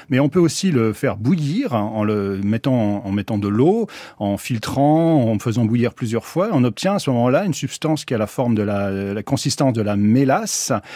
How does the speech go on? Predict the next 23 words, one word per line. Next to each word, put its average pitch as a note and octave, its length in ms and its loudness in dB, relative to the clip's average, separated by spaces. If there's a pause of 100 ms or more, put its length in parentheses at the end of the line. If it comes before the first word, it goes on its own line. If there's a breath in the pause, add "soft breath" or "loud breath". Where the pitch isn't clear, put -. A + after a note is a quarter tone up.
(220 loud breath)
et G#2+ 80 -4
qui A#2+ 100 -6
s'appelle D#3 300 0
l'opium A2 420 0
préparé, B2 640 -2
qui - 140 -4
lui D3+ 140 2
peut A#2+ 180 -2
être A2 240 -2
bu, A#2 400 0
tout - 140 -20
simplement, A2 600 -2
ou B2 120 4
alors B2+ 440 2
qui - 120 -8
peut C3 140 -2
être, D3 160 -2
après D#3+ 300 0
encore D#3+ 360 2
une B2 120 4
petite C#3 280 -4
transformation B2 720 0
qui, A2 140 -6